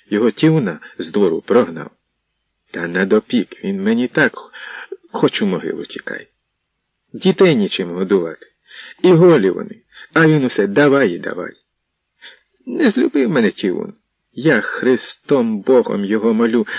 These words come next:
дай дихати, а він мені: «Вонючий смерть, ще й язиком будеш молоти». Присікався до мене,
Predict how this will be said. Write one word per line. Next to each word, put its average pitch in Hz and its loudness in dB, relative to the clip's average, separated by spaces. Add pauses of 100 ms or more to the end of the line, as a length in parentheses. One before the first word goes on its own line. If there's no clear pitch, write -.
дай 120 -2
дихати, 104 -2
а 147 2
він 135 -2
мені: 127 -2 (300)
«Вонючий 156 0
смерть, 117 -2 (220)
ще - 0
й 120 2
язиком 180 2
будеш 131 -2
молоти». 127 2 (1160)
Присікався - 4
до 95 -2
мене, 95 -4